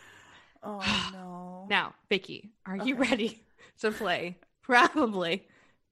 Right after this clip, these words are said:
Speaker 2: the most effed up game <laughs> I have created for this stream?
Speaker 1: Maybe. I'm always really bad at these games 'cause I have
Speaker 2: Okay.
Speaker 1: terrible recall.
Speaker 2: Well, it is not fact, <laughs> okay?
Speaker 1: Oh, good.
Speaker 2: This is a, this is an opinion game.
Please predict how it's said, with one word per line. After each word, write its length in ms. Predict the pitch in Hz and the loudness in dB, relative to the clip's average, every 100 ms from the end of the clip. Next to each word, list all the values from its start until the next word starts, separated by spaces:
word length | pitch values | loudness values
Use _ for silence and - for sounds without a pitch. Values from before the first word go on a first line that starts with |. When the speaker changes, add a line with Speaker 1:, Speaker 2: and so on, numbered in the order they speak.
| _ - | _ -4
Speaker 2:
the 100 | 247 | -4
most 500 | 262 302 320 - - | 6 6 6 -2 0
effed 280 | 233 - 220 208 | 2 2 4 4
up 180 | 185 | 4
game 300 | - 180 175 - - | 2 4 2 -4 0
<laughs> 100 | 262 | 0
I 80 | 262 | 4
have 180 | 311 320 | 4 4
created 540 | - 262 214 196 233 220 | -4 2 4 4 0 -8
for 160 | - | -6
this 380 | - - - - | -6 -4 -6 -6
stream? 500 | - 233 220 - 240 _ _ _ _ _ | -6 0 0 0 -8 _ _ _ _ _
Speaker 1:
Maybe. 640 | 175 185 190 185 175 160 | -8 0 0 0 -2 -4
I'm 220 | - 208 311 | 0 4 4
always 280 | 415 370 202 | 8 6 6
really 300 | 196 196 190 | 0 0 0
bad 360 | 180 156 156 | -2 -4 -4
at 120 | 160 147 | -4 -6
these 240 | 165 165 | -12 -10
games 340 | 160 156 156 - | -8 -8 -8 -12
'cause 100 | - | -6
I 60 | 165 | -6
have 120 | 165 - | -6 -12
Speaker 2:
Okay. 120 | 175 | -6
Speaker 1:
terrible 520 | 180 214 208 202 175 156 | 0 4 4 4 -2 -6
recall. 380 | 160 156 - 269 | -8 -10 0 4
Speaker 2:
Well, 340 | 269 202 - | 6 6 4
it 160 | 220 214 | 4 4
is 160 | 254 | 2
not 340 | 247 254 330 - | 4 6 6 2
fact, 500 | - 311 294 - 214 - | 4 6 4 0 -6 -2
<laughs> 160 | 202 - | -2 2
okay? 380 | 254 - 226 - - | 2 2 0 -4 0
Speaker 1:
Oh, 140 | 311 | 0
good. 260 | - 440 277 | 2 4 2
Speaker 2:
This 120 | - | 0
is 180 | 277 214 | -6 -6
a, 80 | - | -2
this 200 | 233 254 | -4 -4
is 100 | 247 | -4
an 60 | 233 | -4
opinion 520 | 226 277 226 175 156 | -2 -6 -4 -8 -6
game. 260 | 151 - | -6 -6